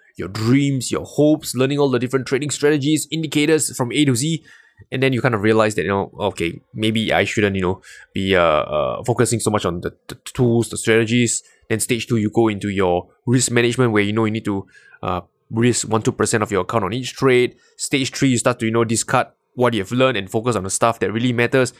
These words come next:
And stage four, hopefully you become consistently profitable. So these are generally the four stages, right, of, you know, what a trader goes through. And you can't complete all four stages within three months or six months. You probably need years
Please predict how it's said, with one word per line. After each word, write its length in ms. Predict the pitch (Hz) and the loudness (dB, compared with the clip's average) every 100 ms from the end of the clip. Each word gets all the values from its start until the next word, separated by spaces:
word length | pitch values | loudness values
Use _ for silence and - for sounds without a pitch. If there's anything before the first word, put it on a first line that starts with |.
| _ - | _ -12
And 140 | 101 | -8
stage 260 | - 127 - | -2 -2 0
four, 200 | 120 117 | 0 0
hopefully 400 | 120 - 123 123 | 0 0 0 0
you 120 | 104 | -2
become 300 | 110 110 107 | -2 -2 -4
consistently 560 | - 95 101 - 95 | -6 -8 -8 -6 -6
profitable. 580 | 98 - 90 - 90 - _ _ | -6 -8 -8 -8 -8 -10 _ _
So 100 | - | 0
these 140 | 151 185 | 2 2
are 80 | 123 | 2
generally 460 | 147 143 151 151 | 0 2 0 0
the 200 | 117 113 _ _ _ _ | -4 -6 _ _ _ _
four 320 | - 143 135 | 0 2 2
stages, 480 | - 127 110 123 107 | 2 0 2 0 2
right, 180 | 101 78 | 0 0
of, 200 | 98 98 - | -2 -4 -8
you 100 | 107 | -4
know, 220 | 110 - - | -4 -4 -2
what 220 | 127 - | -2 -2
a 40 | |
trader 260 | - 104 101 | -4 -2 -2
goes 240 | 95 92 | -4 -6
through. 220 | - 185 - _ - | -2 -4 -4 _ -4
And 140 | 196 | 0
you 80 | 190 | 2
can't 260 | 190 240 208 | 2 -2 0
complete 320 | 151 143 165 | 0 0 2
all 140 | 143 | 0
four 200 | 131 123 | 0 -2
stages 240 | 120 127 - | -2 -4 -4
within 180 | 110 107 | -6 -4
three 180 | 120 | -2
months 200 | 107 104 | 0 -2
or 60 | 95 | -4
six 220 | 104 - | -8 -4
months. 160 | 101 110 | -4 -4
You 60 | |
probably 400 | 113 202 226 226 | -2 -2 -2 -4
need 280 | 156 127 135 | -2 -4 -4
years 480 | 107 147 - - | 2 2 2 -4